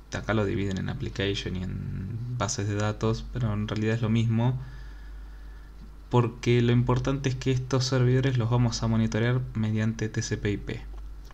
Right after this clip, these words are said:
¿Cómo? Instalando un plugin en los servidores. Más que un plugin, es un programa con el cual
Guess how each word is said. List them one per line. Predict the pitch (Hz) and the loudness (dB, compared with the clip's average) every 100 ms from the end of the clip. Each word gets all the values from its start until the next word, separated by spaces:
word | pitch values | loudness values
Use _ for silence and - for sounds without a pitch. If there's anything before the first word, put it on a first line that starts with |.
| - - - - - | -16 -16 -16 -14 0
¿Cómo? | 131 135 123 110 - - - - | 2 4 4 2 -4 -14 -12 -6
Instalando | 104 117 107 107 113 | -4 -2 0 2 4
un | 110 | 4
plugin | 110 131 123 117 | 2 2 4 4
en | 101 98 | 2 0
los | 104 | -2
servidores. | - 104 110 123 113 117 127 - - - - - - - - - - - - - - | 0 0 2 4 4 2 0 -4 -14 -18 -20 -16 -14 -14 -16 -16 -16 -16 -10 -10 -6
Más | 120 127 | 0 0
que | 123 | 2
un | 110 | 0
plugin, | 113 107 | 2 2
es | 107 - | 0 -2
un | 104 101 | -2 -2
programa | - 104 107 110 107 - - | -2 2 4 4 2 -4 -6
con | 107 104 | 0 0
el | 104 | 0
cual | - 107 107 | 0 0 0